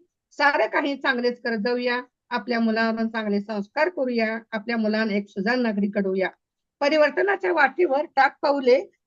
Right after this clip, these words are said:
अगं तू तर आहेस आद्य शिक्षिका सावित्रीबाई फुले. तुझ्या प्रयत्नांना मिळू दे यशाची सोनेरी किनार, लक्ष लक्ष दिव्यांनी उजळू दे तुझा संसार.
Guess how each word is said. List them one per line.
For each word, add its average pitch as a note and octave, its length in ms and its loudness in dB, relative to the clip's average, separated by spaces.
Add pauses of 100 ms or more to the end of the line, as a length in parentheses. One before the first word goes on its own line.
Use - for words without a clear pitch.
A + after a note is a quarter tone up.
अगं B3+ 220 4
तू D#4 200 -6
तर F4+ 140 -4
आहेस C4 440 4
आद्य A#3 300 -2
शिक्षिका A#3 480 -10
सावित्रीबाई G3+ 560 -2
फुले. G3+ 280 -2 (480)
तुझ्या A3 200 0
प्रयत्नांना A3+ 640 -2
मिळू C#4 380 -2
दे B3 220 0
यशाची C4 420 0
सोनेरी B3 440 -2
किनार, B3 380 0 (320)
लक्ष A#3 260 -6
लक्ष - 240 -6
दिव्यांनी B3+ 520 0
उजळू A3 320 -2
दे G#3 120 -8
तुझा G3+ 260 -4
संसार. G3+ 480 -4